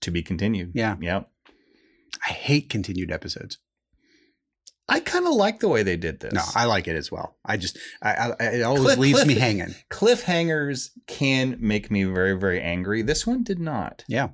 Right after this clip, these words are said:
Speaker 2: I would agree with that. Well, like you said, Mark, we now will move into, I guess, what we'll call the kicker, a little bit of a bonus. And a-, as we wait for, you know, part effing two,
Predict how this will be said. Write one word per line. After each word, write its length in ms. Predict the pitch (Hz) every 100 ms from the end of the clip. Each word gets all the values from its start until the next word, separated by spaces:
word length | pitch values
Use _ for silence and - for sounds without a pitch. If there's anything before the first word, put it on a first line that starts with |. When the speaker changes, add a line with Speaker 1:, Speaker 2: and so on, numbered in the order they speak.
| -
Speaker 2:
I 100 | 98
would 140 | 107
agree 220 | 110 123 147
with 120 | 107
that. 220 | - - _ _ _ - - - -
Well, 140 | 123
like 180 | 123 127
you 60 |
said, 280 | 113 120 104
Mark, 360 | 98 95 95 - - - _ _ _ _
we 220 | 117 107 104
now 260 | 110 135
will 140 | 139 123
move 200 | 123 113
into, 280 | 110 113
I 60 | 104
guess, 200 | 104 101
what 160 | 120 101
we'll 160 | 104
call 400 | - - 156 139
the 100 | 131
kicker, 760 | 131 - 139 139 135 131 131 127
a 60 | 104
little 240 | 92 92
bit 140 | 87
of 100 | 92
a 80 | 92
bonus. 800 | 85 - 123 123 123 120 117 -
And 200 | 98 92 - - - -
a-, 160 | 123 131
as 180 | 135
we 120 | 143 131
wait 340 | 127 135 135
for, 300 | - 113 196 - -
you 80 | 98
know, 160 | 85 -
part 340 | - 123 -
effing 480 | 117 113 - 110 104
two, 460 | - 226 143 151